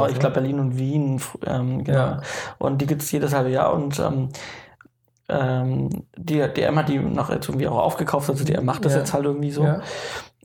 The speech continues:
Speaker 2: Und, ähm, glaub ich zumindest, so wie was man halt so
Speaker 1: Ja, so
Speaker 2: sieht,
Speaker 1: hab ich's
Speaker 2: wenn man
Speaker 1: auch
Speaker 2: die Webseite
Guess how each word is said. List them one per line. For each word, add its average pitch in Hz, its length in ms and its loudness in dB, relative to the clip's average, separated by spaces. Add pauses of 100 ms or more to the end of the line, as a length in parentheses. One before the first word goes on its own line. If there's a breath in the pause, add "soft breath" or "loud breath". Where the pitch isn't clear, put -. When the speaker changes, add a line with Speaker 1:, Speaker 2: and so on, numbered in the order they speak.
Speaker 2:
Und, 139 360 0
ähm, 131 260 0
glaub 127 260 0
ich 147 100 -2
zumindest, 139 320 0
so 127 100 0
wie 123 80 -2
was 123 160 0
man 127 140 2
halt 123 140 0
so 135 120 -2
Speaker 1:
Ja, 131 100 2
so 135 100 4
Speaker 2:
sieht, 147 80 4
Speaker 1:
hab 165 100 2
ich's 156 120 0
Speaker 2:
wenn 143 80 2
man 143 80 4
Speaker 1:
auch - 20 -2
Speaker 2:
die - 60 0
Webseite 143 260 2